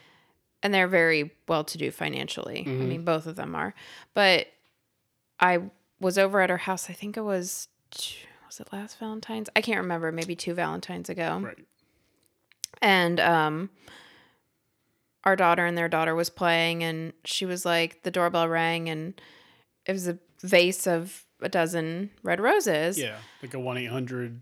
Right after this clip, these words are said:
Speaker 1: It,
Speaker 2: flowers
Speaker 1: sure.
Speaker 2: type thing.
Speaker 1: Yeah, and she was like, "Oh, this is really sweet. You know, my husband does this every year." But she seemed so, like,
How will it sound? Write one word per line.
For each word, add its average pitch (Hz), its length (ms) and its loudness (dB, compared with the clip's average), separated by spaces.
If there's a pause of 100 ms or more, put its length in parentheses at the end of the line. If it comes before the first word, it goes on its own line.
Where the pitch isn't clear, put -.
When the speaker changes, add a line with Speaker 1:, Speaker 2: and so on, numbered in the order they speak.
Speaker 1:
It, 139 80 -2
Speaker 2:
flowers 127 220 2
Speaker 1:
sure. 247 320 6
Speaker 2:
type 214 220 -4
thing. 269 100 -2
Speaker 1:
Yeah, 320 280 8
and 285 140 0
she 349 120 0
was 349 180 2
like, 330 240 0 (340)
"Oh, 403 400 4
this 403 200 -2
is 415 120 -4
really 381 200 0
sweet. 330 500 -2
You 311 120 -4
know, 311 180 0
my 302 120 0
husband 285 320 -2
does 285 160 0
this 277 160 -4
every 285 260 -2
year." 220 460 2
But 302 160 0
she 370 140 0
seemed 466 400 -2
so, 330 280 4
like, 294 560 4